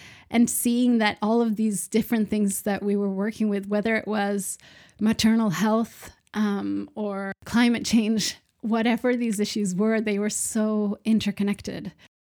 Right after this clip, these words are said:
They, you know, we can't talk about, um, ending obstetric fistula without talking about access to healthcare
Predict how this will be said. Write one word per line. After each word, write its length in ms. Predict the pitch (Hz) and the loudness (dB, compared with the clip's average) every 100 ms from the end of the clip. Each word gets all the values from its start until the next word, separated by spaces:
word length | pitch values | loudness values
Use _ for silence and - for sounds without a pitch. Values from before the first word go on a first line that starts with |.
| _ | _
They, 520 | - 208 214 214 202 - | -4 0 0 -2 -6 -6
you 120 | 208 | -2
know, 180 | 214 208 | -2 -2
we 140 | 208 | -4
can't 340 | - 185 - - | -2 -2 -2 -6
talk 300 | 208 240 226 | -4 -4 -4
about, 560 | 202 202 208 208 - - - - _ _ | -4 -4 -4 -6 -10 -18 -20 -20 _ _
um, 240 | 202 196 202 | -6 -6 -4
ending 320 | 220 220 220 | 0 2 2
obstetric 480 | 214 - - 208 196 | 0 -2 -2 -2 -4
fistula 560 | - 330 330 - 214 214 | -4 -4 -2 0 2 2
without 440 | 214 214 254 294 | 0 0 0 -2
talking 420 | 247 220 214 208 | -4 -4 -2 -4
about 400 | 202 196 196 196 - | -4 -6 -6 -8 -8
access 420 | 180 - - - | -8 -8 -8 -6
to 100 | - | -2
healthcare 580 | 190 202 - - 190 | -2 -2 -4 -4 -4